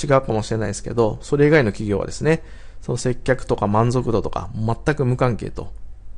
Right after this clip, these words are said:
まあ、必-、必需品をたくさんの場所で売ってるからでかいと。そういうね、えー、単純明快なことが分かりましたんで、それをヒントに、えー、どうやってじゃあAmazon輸出で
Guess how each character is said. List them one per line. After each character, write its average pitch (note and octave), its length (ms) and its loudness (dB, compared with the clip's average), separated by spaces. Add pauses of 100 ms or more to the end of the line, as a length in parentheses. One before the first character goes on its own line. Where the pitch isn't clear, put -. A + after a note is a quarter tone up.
ま - 80 -4
あ、 - 40 -4
必-、 - 260 -6
必 - 240 -4
需 C#3+ 140 0
品 D3+ 340 2
を C3+ 320 4 (400)
た C3 140 0
く - 80 -2
さ D#3 140 6
ん D#3 80 4
の B2 220 2 (180)
場 A#2+ 160 2
所 C#3+ 120 0
で C#3 80 2
売 B2+ 60 4
っ - 20 0
て D3+ 180 4
る D3 60 8
か C3+ 100 6
ら G2+ 220 4 (220)
で B2+ 120 6
か A2 120 4
い G#2 60 2
と。 - 160 -8 (440)
そ C3+ 180 -2
う C3 40 2
い B2+ 100 0
う A#2+ 40 0
ね、 B2+ 260 0 (120)
え A2+ 120 -4
ー、 D3 60 -8
単 C3+ 200 0
純 C3 240 2
明 C3 160 4
快 C3+ 160 2
な A#2 280 4
こ B2+ 120 -4
と B2 80 2
が G2+ 120 4
分 G2+ 160 4
か A2 80 4
り G#2+ 80 2
ま G#2 140 0
し - 80 -8
た F#2+ 100 -6
ん F#2 100 -6
で、 A#2 200 4 (360)
そ - 160 -6
れ A2+ 100 2
を A2 80 2
ヒ B2 160 -2
ン A#2+ 40 0
ト G#2+ 120 0
に、 D#2 160 -2 (320)
え F#2+ 80 -4
ー、 - 20 -2
ど A#2 140 4
う - 20 10
や C3 80 10
っ - 100 -4
て F2+ 120 -2
じ D#2+ 100 -2
ゃ E2+ 80 0
あ F#2 60 -4
Amazon G#2 220 0
輸 G#2+ 60 0
出 - 200 -6
で F2 200 -4